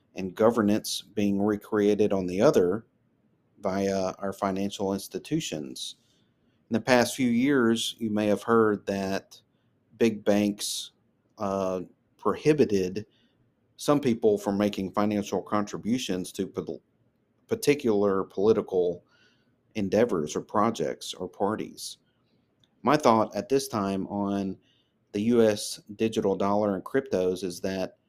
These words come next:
the more cryptocurrencies there are, the better it will be for us average people, us plebeians and serfs. Having multiple currencies to choose from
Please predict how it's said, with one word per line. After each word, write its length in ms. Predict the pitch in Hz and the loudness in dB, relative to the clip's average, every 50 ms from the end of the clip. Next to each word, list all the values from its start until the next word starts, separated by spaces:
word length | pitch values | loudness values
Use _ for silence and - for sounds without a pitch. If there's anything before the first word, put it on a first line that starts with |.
| _ _ _ _ _ _ | _ _ _ _ _ _
the 80 | - 92 | -6 -2
more 380 | 101 110 123 135 131 131 123 | 0 2 2 2 2 2 0
cryptocurrencies 1080 | 127 - 131 120 - - 113 110 104 - - 113 107 107 104 101 - 104 98 95 87 - | -2 -2 -2 0 2 2 2 2 2 0 -2 -4 -4 -2 -4 -4 -6 -8 -8 -8 -6 -4
there 200 | 92 90 90 98 | -2 -2 0 0
are, 400 | 107 107 90 80 80 95 107 - _ _ | 0 0 -2 -2 -4 -8 -12 -16 _ _
the 100 | - 90 | -12 -8
better 360 | 85 98 113 120 110 95 95 | -2 0 0 2 2 0 0
it 80 | 92 69 | 0 -2
will 120 | 82 90 85 | -4 -4 -4
be 440 | 85 101 110 104 90 82 78 78 - | -2 -2 -2 -2 -2 -6 -8 -10 -10
for 220 | - - 101 98 | -8 -4 -2 0
us 360 | 98 90 - - - - - _ _ _ _ _ _ _ - | 0 -2 -2 -6 -10 -12 -14 _ _ _ _ _ _ _ -2
average 400 | 110 107 104 101 85 - - - | -2 0 0 -2 -4 -6 -6 -6
people, 380 | 120 117 113 - 87 73 67 | -4 -4 -4 -4 -6 -6 -4
us 160 | 92 92 - | -6 -6 -8
plebeians 760 | - - - 143 139 135 117 107 101 95 85 80 78 78 78 | -10 -6 -2 0 0 2 2 0 -2 -4 -4 -6 -8 -8 -8
and 220 | 87 85 85 85 - | -10 -10 -10 -8 -4
serfs. 540 | - 110 107 92 69 - - - - - _ _ _ _ _ _ _ _ _ _ _ _ _ _ _ _ _ - | -2 -2 -2 -2 -4 -6 -8 -10 -10 -10 _ _ _ _ _ _ _ _ _ _ _ _ _ _ _ _ _ 0
Having 340 | 127 127 117 117 104 101 101 | 0 2 2 2 2 4 4
multiple 640 | 110 120 123 123 - 110 110 117 110 107 104 101 104 | 4 2 2 0 -4 -2 0 2 2 2 2 0 -2
currencies 580 | - - 117 113 113 104 104 - 98 92 87 - | -4 -4 0 0 0 0 -2 -4 -6 -6 -8 -8
to 80 | - 80 | -12 -12
choose 320 | - - 123 143 - - | -8 -6 -4 -4 -4 -4
from 500 | - - 95 87 82 80 80 85 92 - | -6 -6 -4 -4 -4 -4 -6 -8 -8 -12